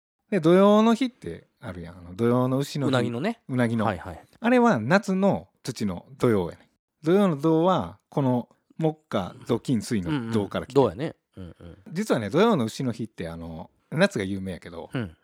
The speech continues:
Speaker 1: 毎季節あんねん。
Speaker 2: あ、なるほど。
Speaker 1: そうそうそうそう。
Speaker 2: ほな、年に四回うなぎは食べれんねんね。
Speaker 1: あの、他の日は別にうなぎ食べへんねんけど、
Speaker 2: あ、そう。うんうん。
Speaker 1: 土用っていうのは、
Speaker 2: うん。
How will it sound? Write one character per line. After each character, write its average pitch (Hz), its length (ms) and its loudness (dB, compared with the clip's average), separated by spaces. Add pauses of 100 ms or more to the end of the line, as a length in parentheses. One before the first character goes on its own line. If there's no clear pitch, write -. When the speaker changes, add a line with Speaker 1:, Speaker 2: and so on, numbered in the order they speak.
Speaker 1:
毎 165 360 -2
季 - 120 -14
節 156 200 -2
あ 82 40 -10
ん 80 40 -14
ね 78 40 -20
ん。 - 80 -20
Speaker 2:
あ、 127 100 -2 (580)
な 120 140 -8
る 175 80 -6
ほ 160 120 -6
ど。 139 240 -8
Speaker 1:
そ 139 140 -2
う - 20 4
そ 147 100 2
う 98 40 -6
そ - 160 -16
う - 20 -16
そ - 80 -20
う。 - 20 -20
Speaker 2:
ほ - 80 -20
な、 185 60 -2
年 247 140 4
に 127 120 0
四 196 180 2
回 185 200 2
う 127 100 -2
な 113 120 -2
ぎ 127 60 -2
は 151 100 -2
食 98 100 -10
べ - 60 -10
れ 120 60 -4
ん 151 40 -6
ね 123 80 -8
ん 76 40 -18
ね。 110 160 -16 (120)
Speaker 1:
あ 220 160 2
の、 208 160 6
他 226 260 4
の 240 60 4
日 262 140 4
は 156 60 4
別 127 200 -2
に 117 60 -2
う - 20 -2
な 127 100 -2
ぎ 127 100 -10
食 110 140 -4
べ 120 80 -4
へ - 20 -4
ん - 40 2
ね 139 100 2
ん 110 40 -2
け 98 80 -6
ど、 87 320 -8
Speaker 2:
あ、 101 60 -16
そ - 0 -
う。 92 40 -14
う 92 180 -20
ん 90 60 -18
う - 20 -20
ん。 151 40 -16
Speaker 1:
土 170 160 6
用 202 140 6
っ 202 60 2
て - 120 -2
い 123 40 2
う 110 40 -2
の 95 120 -6
は、 90 280 -4
Speaker 2:
う 117 60 -12
ん。 92 200 -12